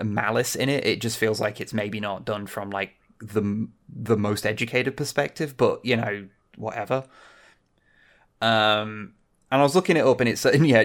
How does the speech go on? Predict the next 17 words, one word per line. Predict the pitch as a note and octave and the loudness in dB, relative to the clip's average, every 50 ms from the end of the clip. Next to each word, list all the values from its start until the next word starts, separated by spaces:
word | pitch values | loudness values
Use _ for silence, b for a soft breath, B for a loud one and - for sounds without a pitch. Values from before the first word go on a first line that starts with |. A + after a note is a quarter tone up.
| A2 - | 4 2
in | - C3+ C3 A#2+ | 0 0 0 2
the | A#2+ B2 | 2 2
general | A#2 A#2 C3 C3+ C3+ C#3+ C3+ C3+ C3 B2 A2+ - | 2 4 4 4 4 4 4 2 2 0 -4 -2
response | A#2 B2 A#2 - - A2+ G#2+ A2+ B2+ A#2 - G#2 | -2 -2 -2 0 0 2 2 2 0 0 0 2
I | A#2 A2 | 2 2
saw | A2 - - A#2 G#2+ G#2+ A2+ B2 | 2 0 0 2 4 6 4 4
was | A2+ A#2 A#2 | 2 0 -2
people | - C#3 A#2+ C3 B2+ | -2 -4 -4 -2 0
going, | A#2+ A#2+ A2+ A2 A2+ B B B B B B B | 2 2 2 0 -2 B B B B B B B
"Yeah, | - C#3 B2 C#3 C3 B2+ B2 | -6 0 4 6 6 6 6
this | A#2+ D3+ D3 - | 4 2 -2 0
is, | E3+ D#3+ C#3 | -2 -2 0
like, | D3 C#3 C3 A#2 A2+ A#2 - - | 2 2 2 2 0 -2 -2 -2
about | B2 B2 A#2 A#2 A2 A2 A2 - _ _ _ _ _ _ _ _ _ _ | 2 4 4 4 4 2 -2 -4 _ _ _ _ _ _ _ _ _ _
twenty | - - - C3 A#2+ A#2 A#2+ | -10 -4 2 4 4 6 6
years | A#2+ A2+ A2+ A#2 A2+ A#2+ B2+ B2+ A2+ | 4 4 4 4 4 4 2 0 0
behind | A2+ A2+ G#2+ - - A2 G#2+ G#2+ A2+ B2+ C3 A#2+ - - - | 0 0 0 0 0 0 2 2 2 2 0 -2 -6 -10 -12